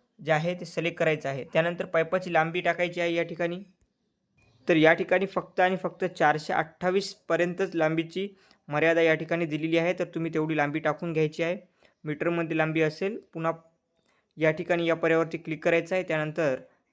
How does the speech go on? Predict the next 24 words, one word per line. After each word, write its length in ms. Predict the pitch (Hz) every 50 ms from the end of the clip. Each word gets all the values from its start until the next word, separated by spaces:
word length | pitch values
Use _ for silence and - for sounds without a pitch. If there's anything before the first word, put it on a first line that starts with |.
| - 139
जे 120 | 131 156 165
काही 240 | 170 180 170 196 165
जतन 420 | 151 165 165 156 165 190 185 185
करा 460 | 175 - _ - 190 180 170 143 127 -
या 160 | 143 143 147 147
ऑप्शन 320 | 147 147 - - 185 170
आहे, 220 | 160 165 170 170
या 100 | 160 151
ऑप्शनवरती 500 | 143 143 143 - 160 151 151 147 - 165
क्लिक 300 | 151 - 156 151 147 -
करायचं 300 | 151 147 143 135 - 131
आहे. 100 | 131 135 - _ _ _ _ _ _ _ -
त्यानंतर 400 | 160 170 180 180 175 196 190 185
जतन 420 | 156 156 160 160 - 190 190 190
केलं 400 | - - - - - 175 170 175
जाईल, 360 | 175 165 175 180 175 190 196
त्यानंतर 340 | - 160 165 175 175 175 180 160
यस 320 | 160 156 190 208 208 -
करून 320 | - 196 175 147 143 151 160 - _ _ _ _ _ _ -
आता 240 | - 165 170 - 196
या 180 | 196 190 185 190
ठिकाणी 480 | 190 196 185 190 185 170 156 151 170 - _ _ _ _ _ _ _ _ _ _ _ _ _ _ _ -
मेनूवर 640 | 151 156 170 185 202 214 226 220 208 196 202 202 202 - - - - - _ _ _ _ - 175 143
जा 280 | 131 151 190 175 147